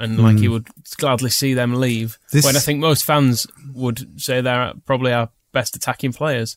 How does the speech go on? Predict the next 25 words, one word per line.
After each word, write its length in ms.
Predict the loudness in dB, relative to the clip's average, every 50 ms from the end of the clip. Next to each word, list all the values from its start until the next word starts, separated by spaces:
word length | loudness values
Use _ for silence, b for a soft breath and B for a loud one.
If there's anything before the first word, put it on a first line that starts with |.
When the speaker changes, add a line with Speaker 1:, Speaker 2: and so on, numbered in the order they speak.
| _ _ 2
Speaker 2:
This 280 | 4 4 4 4 2
is, 180 | 0 0 0 2
Speaker 1:
And 140 | 2 2 4
Speaker 2:
uh, 60 | 4
Speaker 1:
I'm 200 | 2 2 2 2
con-, 180 | 2 0 0 0
I'm 120 | -2 -2
concerned 420 | -2 -2 -2 0 2 2 2 2 2
about 200 | 2 0 -2 -2
who 120 | -2 -2
he 80 | 0 0
would 200 | 0 -2 -2 -2
bring 200 | 0 0 0 2
in 100 | 0 0
instead. 480 | 0 0 -2 -2 -4 -4 -4 -4 -6 _ _ _ _ _
Speaker 2:
This 300 | -14 -4 0 0 0 0
pinpoints 600 | 2 2 4 4 4 2 0 -2 -2 -2 -4 -4 -4
what 160 | -4 -4 -4
is 120 | -6 -8
a 20 | -8
test 380 | -6 -4 -4 -4 -4 -4 -8
of 100 | -8 -8
G 220 | -6 -4 -2 -2 -2
F 160 | -2 -2 0
H. 400 | 0 0 -2 -2 -6 -8 -10